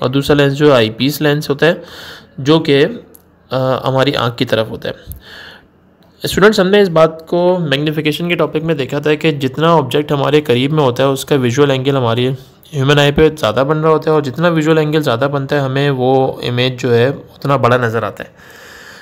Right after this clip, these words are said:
अब होता क्या है, ये जो जितने भी दूर दराज के objects हैं, since ये बहुत दूर होते हैं हमसे, तो इनका visual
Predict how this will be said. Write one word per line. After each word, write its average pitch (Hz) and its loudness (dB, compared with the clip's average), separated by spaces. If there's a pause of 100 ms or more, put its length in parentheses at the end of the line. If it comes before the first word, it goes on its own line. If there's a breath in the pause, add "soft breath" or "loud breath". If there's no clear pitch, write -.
(120 loud breath)
अब 175 2
होता 165 4
क्या 208 2
है, 214 2 (280 loud breath)
ये 156 -2
जो 196 0
जितने 170 0
भी 190 -4
दूर 160 2
दराज 165 4
के 170 -2
objects 143 -2
हैं, 139 -8 (240)
since 190 -2
ये 190 4
बहुत 165 2
दूर 175 4
होते 170 2
हैं 160 2
हमसे, 147 -2 (400)
तो 165 0
इनका 165 2
visual 160 2